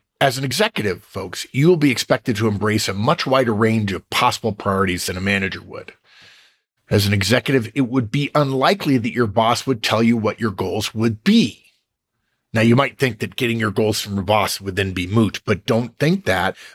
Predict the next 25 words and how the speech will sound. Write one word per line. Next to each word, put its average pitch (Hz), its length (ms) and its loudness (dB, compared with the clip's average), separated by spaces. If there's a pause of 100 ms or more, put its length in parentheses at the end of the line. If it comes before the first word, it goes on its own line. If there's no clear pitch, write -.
because 107 280 0
one 117 220 2
of 123 120 4
our 117 140 4
pieces - 360 -4
of 104 140 0
guidance 131 400 -4
in 104 80 -8
getting 117 260 -6
your 110 120 -6
goals 110 240 -2
from 104 120 -8
your 107 80 0
boss 120 360 2
is 95 160 -8 (240)
never 135 360 2
walk 120 300 0
into 120 180 -2
your 113 160 2
boss's 110 480 0
office 110 440 -2
and 104 180 -8
say, 113 220 0
"Hey, 117 180 0
boss, 98 460 -2